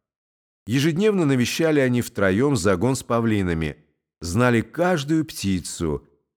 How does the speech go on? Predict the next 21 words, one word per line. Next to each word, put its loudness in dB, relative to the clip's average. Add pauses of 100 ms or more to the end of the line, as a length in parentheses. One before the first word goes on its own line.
(120)
часто -2
приносили 0
какую-нибудь 0
из -2
них -2
к -20
подъезду -2
главного 2
дома -2 (680)
и -2
любовались, 2
как 0
она, 2
стоя 0
на 2
красивых, 0
широких 0
ступенях -4
сияющего 0
белизной -2
здания, -2